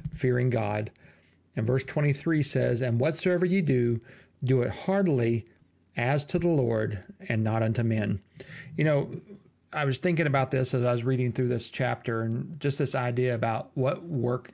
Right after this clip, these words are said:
is and why we work, the fact that we have to work. And, you know, one of the things that strikes me and, and jumps out at me on this is the fact that, um, I hope you realize God made us to work.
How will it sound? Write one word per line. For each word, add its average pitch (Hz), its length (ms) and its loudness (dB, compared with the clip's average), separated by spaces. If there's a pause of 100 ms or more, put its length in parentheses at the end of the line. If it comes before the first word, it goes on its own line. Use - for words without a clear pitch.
(120)
is 120 440 0
and 107 220 -2 (480)
why 131 260 2
we 131 160 2
work, 120 500 0 (300)
the 131 100 4
fact 131 240 2
that 139 80 0
we 120 120 2
have 123 280 2
to 127 80 0
work. 120 380 0
And, 127 180 -2 (220)
you 208 120 0
know, 190 260 0 (160)
one 175 240 0
of 185 60 2
the 170 60 0
things 160 220 0
that 123 180 -2 (380)
strikes 147 400 -2
me 127 180 0
and, 131 200 -6
and 127 540 -6
jumps 139 280 0
out 131 160 2
at 131 100 -2
me 123 100 -2
on 113 120 -2
this 117 260 -2
is 117 140 -2
the 120 80 -2
fact 123 360 -4
that, - 180 -4 (340)
um, 127 360 -6
I 160 120 0
hope 196 180 0
you 156 80 2
realize 139 360 2
God 165 500 0
made 139 420 2
us 113 220 -2
to - 180 -4
work. - 440 -6